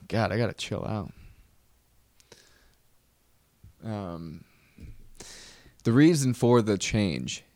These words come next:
is, uh, because I took to Instagram the other day, and I asked the good people who follow me to give me suggestions on how to,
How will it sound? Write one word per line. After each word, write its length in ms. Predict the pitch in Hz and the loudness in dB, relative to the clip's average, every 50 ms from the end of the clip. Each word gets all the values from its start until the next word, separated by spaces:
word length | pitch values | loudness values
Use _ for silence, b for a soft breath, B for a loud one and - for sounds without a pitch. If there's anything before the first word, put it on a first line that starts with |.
| _ _ - | _ _ -4
is, 420 | - 107 104 101 98 98 98 101 104 | 0 2 2 2 2 0 -2 -2 -2
uh, 400 | 95 92 90 90 87 80 73 76 117 110 - - | -2 0 0 0 -2 -2 -4 -8 -10 -12 -12 -10
because 280 | - 101 - 110 101 | -10 -6 -6 -4 0
I 600 | 98 107 123 127 120 113 107 107 107 110 117 110 113 - | 2 2 4 4 4 4 2 2 0 0 -2 -4 -8 -6
took 300 | - 123 107 104 - - | -2 0 0 0 -2 -2
to 160 | - 120 - | -2 0 0
Instagram 720 | 117 135 - - - 101 - 90 80 64 67 82 107 117 - - _ - - | 0 0 0 -2 -4 -2 0 0 0 2 2 0 0 -2 -6 -12 _ -10 -6
the 80 | 98 80 | -4 -2
other 160 | 76 71 69 | -2 -2 -2
day, 340 | - 82 82 85 110 131 - b b b b b b b b b b | 0 2 2 2 2 0 -2 b b b b b b b b b b
and 300 | - 101 104 101 101 101 | -4 -2 -2 -2 -2 -4
I 160 | - - 104 104 | -4 -2 0 2
asked 420 | 98 117 120 120 120 - - - B B B B B | 4 4 4 4 2 0 -6 -16 B B B B B
the 100 | B 98 | B -2
good 220 | 98 110 107 101 - | 2 2 2 4 4
people 520 | 117 107 107 - 113 110 117 123 - - _ _ _ _ _ _ _ _ _ _ _ _ - | 4 4 4 6 6 6 6 4 2 -2 _ _ _ _ _ _ _ _ _ _ _ _ -6
who 420 | 123 120 110 110 110 107 107 110 110 107 B B B B B | -2 0 0 2 2 0 0 -2 -4 -6 B B B B B
follow 360 | - - 110 107 110 110 110 | -2 0 2 4 4 2 2
me 220 | 107 110 110 110 | 2 0 -2 -2
to 460 | - - - 110 107 107 107 107 104 - b b b b b b | -4 -2 0 0 2 2 2 2 0 -2 b b b b b b
give 120 | 135 131 | -2 0
me 100 | 135 131 | 2 2
suggestions 680 | 123 - 127 113 135 135 131 123 - - 110 104 104 98 | 0 0 0 2 4 6 6 4 4 2 0 0 2 2
on 100 | 98 104 | 2 2
how 300 | 104 104 107 104 104 101 | 2 2 2 2 2 0
to, 640 | - - - 107 104 101 101 101 98 95 92 98 98 | 0 0 0 2 2 2 2 2 2 0 -2 -2 -6